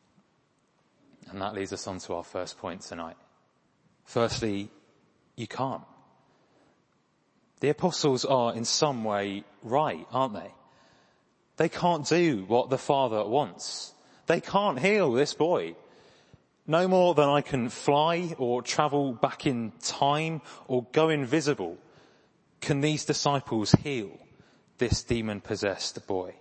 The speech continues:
This is a few blokes from Israel against the forces of evil and hell itself. How can they do anything?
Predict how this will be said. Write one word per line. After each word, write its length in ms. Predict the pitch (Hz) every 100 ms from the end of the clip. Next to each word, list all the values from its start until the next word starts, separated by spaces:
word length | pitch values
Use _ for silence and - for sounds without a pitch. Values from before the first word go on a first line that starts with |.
| _ _ _ - _ _ _ _ _ _ _ _ -
This 160 | 147
is 100 | 180
a 60 | 156
few 360 | - - 165
blokes 320 | 151 151 117 -
from 200 | 123 123
Israel 520 | 143 110 95 87 - - - - _ _ _ _ _ _ _ _ -
against 360 | - 143 131
the 80 | 131
forces 560 | - - 147 - 135 107
of 80 | 101 -
evil 520 | 131 127 104 104 90 -
and 200 | 92 87
hell 480 | - - 113 104
itself. 920 | 104 104 - - 98 - - - - - _ _ _ _ _ _ _ _ _
How 240 | - 190
can 280 | 196 196 165
they 420 | 165 170 135 117 139
do 360 | 147 147 139
anything? 480 | 139 165 160 - -